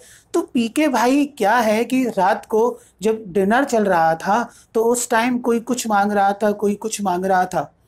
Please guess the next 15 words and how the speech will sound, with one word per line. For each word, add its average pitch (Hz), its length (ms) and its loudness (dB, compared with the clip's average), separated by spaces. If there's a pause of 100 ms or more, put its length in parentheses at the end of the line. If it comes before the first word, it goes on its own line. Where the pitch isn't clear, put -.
(240)
ठीक 202 200 -2
है, - 140 -2 (760)
कोई 214 120 2
सरसों 208 400 -2
का 202 120 0
साग 202 320 0
मांग 190 220 2
रहा 190 180 2
था, 196 200 -2
कोई 190 240 -2
और 185 200 0
कुछ 202 240 -8
मांग 175 200 -2
रहा 190 180 2
था। 175 280 -6